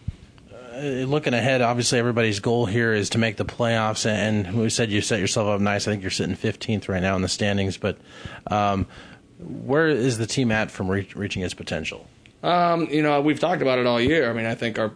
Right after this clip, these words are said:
Speaker 2: our ceiling is very high, you know, and, uh, we're relatively healthy. I think that's important at this point of, of the season, but, uh, and we've just gotta go out there and, and,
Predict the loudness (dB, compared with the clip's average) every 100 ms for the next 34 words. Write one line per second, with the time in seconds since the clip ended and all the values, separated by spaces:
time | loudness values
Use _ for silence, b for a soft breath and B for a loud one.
0 | -12 -8 -4 -2 -2 -2 0 2 0 -4
1 | -2 0 0 0 0 0 -2 -2 -4 -4
2 | -6 -6 -12 B B -10 -6 -4 -2 -2
3 | -2 -2 0 0 2 -2 -2 -2 -2 -4
4 | -6 -6 -6 -10 -6 -6 -6 -10 -12 -10
5 | -8 -6 -8 -10 -12 -12 -8 -6 -6 -4
6 | -4 -6 -8 -6 -4 -4 -8 B B B
7 | -8 -2 0 0 0 0 2 2 0 0
8 | 0 0 0 -4 -6 -6 -6